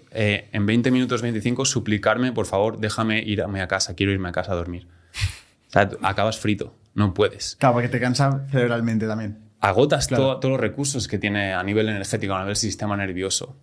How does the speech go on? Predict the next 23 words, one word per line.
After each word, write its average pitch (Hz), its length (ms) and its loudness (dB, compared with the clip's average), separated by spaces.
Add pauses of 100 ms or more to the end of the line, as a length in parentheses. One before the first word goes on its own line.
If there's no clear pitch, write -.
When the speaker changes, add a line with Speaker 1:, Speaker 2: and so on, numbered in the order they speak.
(120)
Speaker 1:
Es 110 220 2
tal 143 160 6
shock 135 320 2
para 107 120 0
el 101 60 0
sistema 107 420 -2
nervioso 98 340 0
y 131 40 2
el 107 60 0
sistema 101 400 0
autónomo 98 600 0
que, 101 280 0
que, 95 320 -6
que - 240 -10
no, 104 260 0
no 113 180 -2
estás 107 300 -2
preparado. 98 480 0 (320)
Pero 104 160 2
una 101 80 6
vez 123 80 4
lo 143 140 6
dominas, 127 640 0